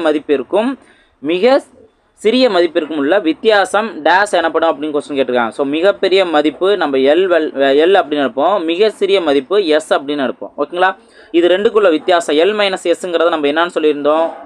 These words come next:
வீச்சு அப்படின்னு மென்ஷன் பண்ணியிருந்தோம். ஓகேங்களா? So, அப்ப அந்த மிகப்பெரிய மதிப்பு மிகச்சிறிய மதிப்பு வித்தியாசம் வீச்சு எனப்படும். ஆப்ஷன் பி தான் அதற்கான சரியான ஆன்சர்.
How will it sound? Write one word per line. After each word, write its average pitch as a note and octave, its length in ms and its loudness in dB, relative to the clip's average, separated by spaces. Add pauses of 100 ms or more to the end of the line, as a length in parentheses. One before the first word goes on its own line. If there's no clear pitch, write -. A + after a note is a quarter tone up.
(120)
வீச்சு E3+ 400 -2
அப்படின்னு C3+ 280 -4
மென்ஷன் A#2+ 300 -10
பண்ணியிருந்தோம். G2+ 440 -10
ஓகேங்களா? F#3 280 -2 (400)
So, - 100 -4
அப்ப F3+ 160 0
அந்த F#3+ 120 2 (140)
மிகப்பெரிய F3+ 440 0
மதிப்பு E3 280 0 (100)
மிகச்சிறிய E3+ 480 -2
மதிப்பு B2+ 300 -4
வித்தியாசம் F#3 520 -2 (140)
வீச்சு E3 360 -4
எனப்படும். B2 440 -4
ஆப்ஷன் B2+ 260 -6 (100)
பி D3+ 100 0 (100)
தான் D#3+ 120 2
அதற்கான B2 300 -4 (480)
சரியான D3 380 0
ஆன்சர். G2+ 320 -12